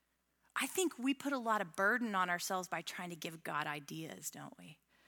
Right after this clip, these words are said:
I, I, I think about, um, how hard it's been these last couple weeks when we've had to talk about some tough things like suffering and a God that allows those things to happen. But if you'll remember,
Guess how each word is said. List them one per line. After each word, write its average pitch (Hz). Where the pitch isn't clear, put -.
I, 240
I, 240
I 247
think 294
about, 233
um, 196
how 214
hard 226
it's -
been 196
these 190
last 185
couple 208
weeks 180
when 190
we've 190
had 185
to 196
talk -
about 190
some 180
tough -
things 175
like 196
suffering 165
and 160
a -
God 180
that 180
allows 170
those 165
things 170
to -
happen. 160
But 175
if 180
you'll 214
remember, 202